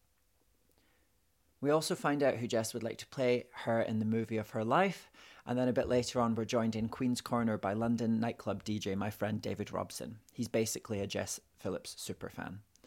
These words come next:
Before we begin, I'd like to encourage you, if you haven't already, to subscribe to The Vanity Project wherever you listen to your podcasts. Our audience is growing, and we have some great guests lined up this season. I don't want you to miss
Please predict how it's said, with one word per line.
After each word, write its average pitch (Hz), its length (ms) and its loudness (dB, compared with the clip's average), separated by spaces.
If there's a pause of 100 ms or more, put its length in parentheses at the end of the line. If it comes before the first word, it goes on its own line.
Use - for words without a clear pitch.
(1000)
Before 208 300 6
we 214 100 4
begin, 180 320 4
I'd 175 80 0
like 147 200 4
to 151 100 -2
encourage 143 420 2
you, 131 80 0
if 120 140 -2
you 123 80 -4
haven't 147 520 -4
already, 127 580 2
to - 120 -8
subscribe 139 640 -2
to - 80 -8
The 120 100 -6
Vanity 113 340 -2
Project 107 540 -4
wherever 117 340 0
you 131 160 -4
listen 120 280 -2
to - 100 -6
your 113 80 -2
podcasts. - 720 -6 (420)
Our 123 160 4
audience 147 360 4
is 185 100 0
growing, 123 480 0 (420)
and 123 220 0
we 117 80 -2
have 120 140 -2
some 120 160 0
great 123 240 2
guests 123 340 -2
lined 113 220 0
up - 180 -8 (140)
this 107 120 -4
season. 104 600 -2
I 127 120 -6
don't 131 140 -2
want 127 160 0
you 120 80 -4
to 120 60 -2
miss 117 260 -4